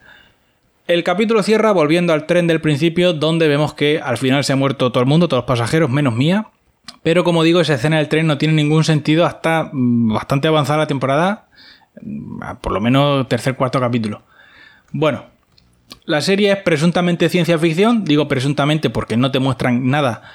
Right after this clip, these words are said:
que no resulte plausible con nuestro nivel de ciencia actual.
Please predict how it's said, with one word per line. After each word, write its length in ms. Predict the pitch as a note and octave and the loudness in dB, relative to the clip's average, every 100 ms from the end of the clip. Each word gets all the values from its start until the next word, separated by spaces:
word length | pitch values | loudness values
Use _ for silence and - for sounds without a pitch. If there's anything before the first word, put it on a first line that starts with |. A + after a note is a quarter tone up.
| - | -10
que 100 | - | -2
no 140 | C3+ C#3+ | 0 0
resulte 400 | C#3 C#3 C3+ C#3 | 0 -2 -2 -2
plausible 580 | C#3+ C3+ A#2 D#3 D3+ | 0 0 0 0 0
con 140 | B2+ B2 | 0 0
nuestro 420 | A#2+ - B2+ B2+ | 0 0 0 2
nivel 260 | B2+ B2+ C3+ | 2 2 0
de 100 | B2 | 0
ciencia 500 | C3+ A#2 B2+ B2 G#2+ | -2 0 0 0 -2
actual. 480 | - C3+ F#3 A#3+ | 0 0 2 0